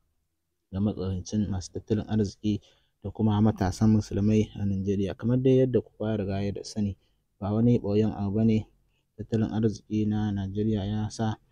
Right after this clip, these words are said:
akasarin jama'a suke wahala wajen samun ingantaccen ilimi. Sakamakon wannan mawuyacin hali da kuma tattalin arziki, akan samu wasu musulmai wanda ake yaudarar su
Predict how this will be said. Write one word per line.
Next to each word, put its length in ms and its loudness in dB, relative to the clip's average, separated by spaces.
akasarin 480 2
jama'a 400 2
suke 280 -8
wahala 280 -2
wajen 200 -4
samun 320 -6
ingantaccen 560 -14
ilimi. 400 -10
Sakamakon 600 -8
wannan 120 -2
mawuyacin 480 -8
hali 240 -4
da 80 -8
kuma 200 -18
tattalin 360 -12
arziki, 380 -10
akan 240 -2
samu 320 -2
wasu 240 -6
musulmai 320 0
wanda 180 -2
ake 300 -6
yaudarar 320 -2
su 240 -4